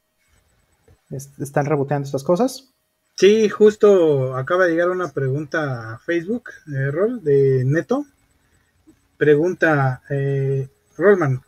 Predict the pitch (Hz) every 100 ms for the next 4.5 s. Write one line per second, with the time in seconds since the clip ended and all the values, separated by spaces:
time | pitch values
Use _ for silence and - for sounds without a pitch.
0 | _ - 208 220 226 196 151 185 202 208
1 | 233 247 220 160 135 147 143 156 170 185
2 | 170 131 123 - 170 170 - 139 170 190
3 | 170 135 156 - 214 233 156 147 147 165
4 | 147 135 135 135